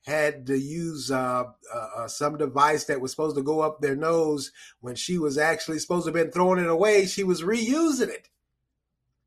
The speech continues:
and filing the claims. So what is it with, I, I get, I gotta ask, what is it with people in this, uh,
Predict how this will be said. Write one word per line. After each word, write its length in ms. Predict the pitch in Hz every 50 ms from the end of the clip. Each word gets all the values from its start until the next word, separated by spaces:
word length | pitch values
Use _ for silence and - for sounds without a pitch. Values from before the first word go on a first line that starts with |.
| _ _ _ _ -
and 260 | - - 135 135 - _
filing 460 | - 156 180 208 220 226 233 226 220
the 80 | 190 180
claims. 380 | - - - 208 262 254 254 _ _ _ - - - - - _ _ _ _ _ _ _ _ _ _ _ _ _ _ _ _ _ _ _ _ _ _ _ -
So 160 | - 202 185
what 380 | 170 139 156 277 330 320 - -
is 200 | 247 294 294 302
it 140 | 247 - 156
with, 180 | 160 185 185 - - - -
I, 120 | 151 151 - - -
I 80 | 196
get, 320 | 190 180 254 294 294 - - - - - - _ -
I 80 | - 208
gotta 300 | 190 247 302 349 339 311
ask, 340 | 269 247 269 269 269 - 170
what 220 | 240 320 311 -
is 180 | 254 294 269 277
it 140 | 262 170 190
with 220 | 220 208 - -
people 360 | - 269 262 269 269 233 -
in 180 | - 196 190 185
this, 280 | 190 208 190 - - -
uh, 300 | 160 160 160 165 156